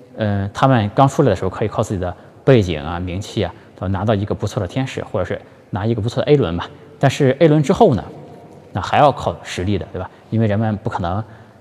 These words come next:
看你的名气就一轮轮往上投的，对吧？如果是一个公司高管出来创业，不断地拿到钱，拿到 C 轮、D 轮了，那说明还是非常非常厉害，对吧？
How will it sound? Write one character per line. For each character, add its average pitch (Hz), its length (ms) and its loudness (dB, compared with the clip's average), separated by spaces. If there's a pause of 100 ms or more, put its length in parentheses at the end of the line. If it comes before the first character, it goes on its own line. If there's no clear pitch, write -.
(200)
看 120 200 2
你 95 60 2
的 92 60 0
名 92 160 -4
气 - 100 -4
就 110 100 -2
一 165 140 4
轮 92 160 2
轮 85 140 -6
往 87 100 -8
上 85 80 -12
投 - 180 -12
的， - 100 -14 (120)
对 92 80 -6
吧？ 92 100 -2
如 147 80 0
果 151 140 4
是 113 180 0
一 117 120 2
个 117 180 2 (640)
公 139 120 2
司 135 120 0
高 127 140 4
管 98 140 -2
出 - 140 -6
来 101 80 0
创 104 180 -4
业， 95 180 -4 (540)
不 151 100 2
断 185 140 4
地 110 80 2
拿 80 120 -4
到 90 80 -4
钱， - 220 -12
拿 101 140 -2
到 135 80 2
C 151 180 0
轮、 135 140 0
D 160 100 0
轮 107 160 -4
了， 98 80 -12
那 139 100 -4
说 123 180 -4
明 85 100 -6
还 92 80 -10
是 87 60 -8
非 107 140 -6
常 87 100 -4
非 87 60 -8
常 80 100 -6
厉 85 80 -6
害， - 100 -14 (180)
对 95 60 -12
吧？ - 80 -16